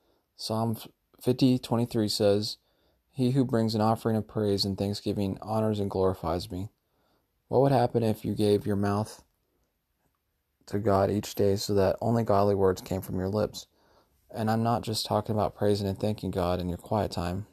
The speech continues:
or speaking positive, encouraging words over yourself, or speaking positive, <laughs> encouraging words over yourself. The health of your relationship depends on how you speak to, over, and about others.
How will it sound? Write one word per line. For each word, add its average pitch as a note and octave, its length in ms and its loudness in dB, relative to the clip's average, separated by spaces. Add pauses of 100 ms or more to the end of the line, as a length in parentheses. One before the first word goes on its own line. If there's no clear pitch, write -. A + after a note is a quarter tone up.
or F#2+ 140 -4
speaking G#2+ 380 -4
positive, G2+ 500 0 (760)
encouraging C3+ 560 2
words A#2 220 0
over A2 220 2
yourself, F#2 560 -2 (1200)
or A2+ 120 -2
speaking B2+ 400 0
positive, A2+ 460 4
<laughs> A#2 60 4
encouraging A2 380 4
words G2 220 0
over F#2+ 160 2
yourself. F#2+ 340 -2 (580)
The - 100 -2
health A#2+ 220 2
of C3+ 100 0
your B2+ 120 4
relationship A2 580 2
depends G#2 400 -6
on G2 140 -2
how G2+ 400 -6
you F#2+ 180 -8
speak G#2+ 360 -6
to, G2 260 -2
over, G2+ 320 2
and F#2+ 420 -4 (440)
about G2 280 0
others. F2 420 -6